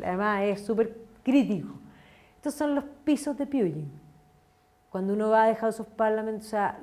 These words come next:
l-, todo, el detalle, los det-, hasta las manillas, una cosa impresionante. Entonces, estos son pius-, pisos de Pugin. Mil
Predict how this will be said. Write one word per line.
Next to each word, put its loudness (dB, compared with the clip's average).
l-, -4
todo, 8
el 0
detalle, 6
los 4
det-, -2
hasta -2
las 4
manillas, 4
una -6
cosa -2
impresionante. -2
Entonces, -2
estos -4
son -6
pius-, -2
pisos -4
de -2
Pugin. -10
Mil 6